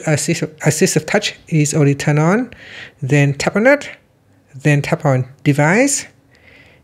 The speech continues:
Next, tap on More and try to locate the Apple Pay logo. Then tap on that. And then tap on Confirm and Pay. And that's it. So that is how you can,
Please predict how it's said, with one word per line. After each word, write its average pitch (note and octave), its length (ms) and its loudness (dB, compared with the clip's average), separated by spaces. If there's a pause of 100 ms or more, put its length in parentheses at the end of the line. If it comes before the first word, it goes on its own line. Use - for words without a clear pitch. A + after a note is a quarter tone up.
Next, E3+ 260 0
tap E3+ 200 -2
on C3+ 180 2
More F3+ 480 4
and C#3 180 2
try D3+ 220 0
to D3 180 -2
locate C#3+ 520 -2
the D3+ 200 -2
Apple D#3+ 220 0
Pay C#3+ 400 0 (120)
logo. F#3+ 460 2 (500)
Then D3 260 2
tap - 240 -4
on A3 80 0
that. C4+ 240 2 (960)
And D3 180 0
then D3+ 200 2
tap - 160 -4
on D#3 160 2
Confirm F3+ 640 0 (220)
and C#3+ 260 -2
Pay. C#3 420 -6 (1800)
And D3+ 260 0
that's G3 220 0
it. C#4+ 140 0
So C#3 680 0 (260)
that F3 200 -2
is E3+ 200 -4
how D3+ 240 -2
you D3 320 0
can, C#3 520 -2